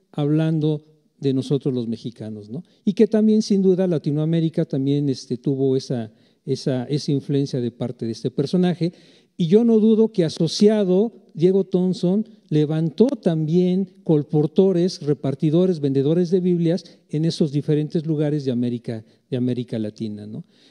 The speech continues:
Entonces, mis hermanos, tal vez es un poco pesado, tal vez es difícil de digerir tanta historia, tantos datos, pero es muy importante. Y para ello también tenemos ya mucha literatura, eh, que nos puede ilustrar toda, todas estas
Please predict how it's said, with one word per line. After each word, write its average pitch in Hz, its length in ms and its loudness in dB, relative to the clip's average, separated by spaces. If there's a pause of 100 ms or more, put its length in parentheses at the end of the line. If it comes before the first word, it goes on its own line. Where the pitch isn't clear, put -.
(120)
Entonces, 185 420 2
mis 180 180 0
hermanos, 202 500 2 (280)
tal 208 220 4
vez 208 320 6
es 208 240 4
un 214 100 4
poco 202 380 2
pesado, 196 540 2
tal 180 200 0
vez 180 200 0
es 190 140 4
difícil 165 580 -2
de 135 120 0
digerir 151 840 -2
tanta 202 300 0
historia, 185 600 -2
tantos 185 380 0
datos, 175 500 0 (300)
pero 170 180 2
es 170 80 -2
muy 165 180 0
importante. 131 720 -6 (400)
Y 175 60 0
para 208 320 2
ello 233 220 2
también 214 340 2
tenemos 214 500 2
ya 220 180 2
mucha 233 400 2
literatura, 180 760 0 (380)
eh, 139 160 -2
que 143 180 -2
nos 143 160 -4
puede 165 340 2
ilustrar 156 720 -2
toda, 151 380 -2
todas 156 420 -4
estas 143 520 -6